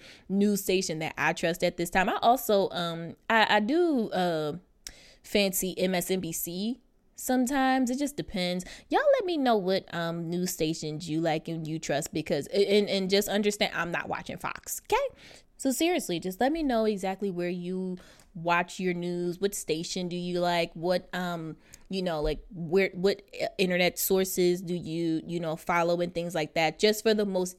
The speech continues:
accurate news, um, because I definitely want to know. I'm interested. So, um, I'm just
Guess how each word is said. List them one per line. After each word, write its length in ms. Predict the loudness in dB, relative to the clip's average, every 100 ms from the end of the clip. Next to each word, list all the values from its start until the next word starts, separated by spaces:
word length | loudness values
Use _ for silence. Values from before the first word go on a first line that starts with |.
| -4
accurate 720 | -2 -2 -4 -6 -4 -4 -6
news, 680 | -8 -4 -4 -4 -10 -14 -18 -18 -20 -20 -10 -2
um, 260 | -2 0
because 240 | -2 -2 0
I 80 |
definitely 520 | 2 0 0 -2 -2 -2
want 240 | -4 -6
to 100 | -4
know. 220 | -4 -2 -2
I'm 120 | -2
interested. 580 | -2 0 0 -2 -4 -4 -8 -20 -20 _ _ _ _ -20 -20
So, 460 | -12 0 4 4 2 -4 -20 -10 0
um, 300 | 0 0 -4 _ _ 0
I'm 160 | 0
just 280 | 2 0 -2